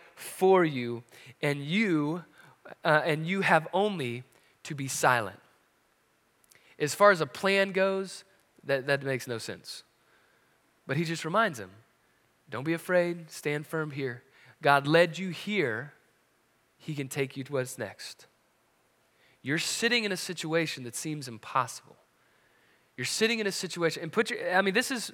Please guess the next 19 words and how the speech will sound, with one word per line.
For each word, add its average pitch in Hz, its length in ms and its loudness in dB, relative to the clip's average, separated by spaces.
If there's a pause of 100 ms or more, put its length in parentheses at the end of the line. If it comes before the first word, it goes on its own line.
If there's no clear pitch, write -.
for 180 160 -10
you 190 160 -2
where 185 120 2
you're 196 180 0
at 185 100 2
right 175 160 -4
now. 196 220 -4 (640)
You're 143 100 -6
sitting 233 300 0
in 202 60 0
a 175 40 0
situation 175 600 -2
that 135 120 -6
seems 214 540 -2
like 139 260 2 (260)
there 160 360 4
is 202 560 0 (240)
no 170 340 2
way 170 320 2